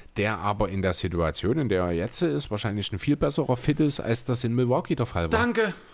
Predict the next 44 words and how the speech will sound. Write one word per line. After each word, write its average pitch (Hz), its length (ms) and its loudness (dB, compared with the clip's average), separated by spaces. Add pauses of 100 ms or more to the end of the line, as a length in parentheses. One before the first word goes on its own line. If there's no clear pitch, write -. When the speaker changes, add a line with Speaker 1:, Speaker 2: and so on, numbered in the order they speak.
(140)
Speaker 2:
danke, 185 320 -4 (320)
danke. 143 360 2
Speaker 1:
Ich - 60 -8
verstehe 135 320 2
auch 151 60 6
Speaker 2:
So 131 60 6
Speaker 1:
gar 131 140 8
nicht, 175 200 4
Speaker 2:
viel, 202 100 -2 (140)
Speaker 1:
ich - 80 -6
Speaker 2:
so 220 80 4
Speaker 1:
verste-, - 120 0
Speaker 2:
viele 220 120 2
Leute 208 260 2
haten 190 320 4
Speaker 1:
ja, 180 40 2
Speaker 2:
gegen 180 200 4
diesen 165 140 -2
Speaker 1:
ich, 170 60 2
Speaker 2:
Deal. 185 120 2
Ich 156 60 4
Speaker 1:
ich - 60 0
Speaker 2:
finde 175 160 0
ihn - 40 4
Speaker 1:
verstehe 208 240 4
ich 226 60 6
Speaker 2:
genial. 196 160 4
Speaker 1:
überhaupt 185 360 2
nicht. 139 140 2
Das 120 160 2
ist 120 120 2
ein 147 60 2
super 190 220 2
Deal 214 200 0
der 233 140 2
Clippers. 208 440 2
Mir, 156 160 2
ich - 160 -4
kann 165 160 2
mir 175 80 4
überhaupt 190 400 2
nicht 190 220 0
f-, - 440 -20
erklären, 143 640 2